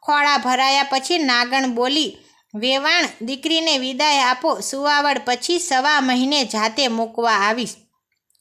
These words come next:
બિચારા સાસુ તો હેપતાઈ જ ગયા હતા. સાત પેઢીમાં આવો વૈભવ જોયો ન હતો.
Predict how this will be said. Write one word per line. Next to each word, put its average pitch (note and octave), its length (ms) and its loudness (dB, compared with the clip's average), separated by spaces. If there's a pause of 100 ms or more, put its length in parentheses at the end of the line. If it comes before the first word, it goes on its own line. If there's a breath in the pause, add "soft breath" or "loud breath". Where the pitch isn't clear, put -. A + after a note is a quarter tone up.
બિચારા D#4+ 480 0
સાસુ C4 400 0
તો E4 180 -2
હેપતાઈ B3 640 -2
જ A#3 100 -6
ગયા B3 340 2
હતા. G#3+ 400 -2 (460 loud breath)
સાત D#4+ 480 0
પેઢીમાં D4+ 640 0
આવો D4+ 200 2
વૈભવ A#3 480 0
જોયો B3+ 400 0
ન F4 100 -2
હતો. B3+ 500 -2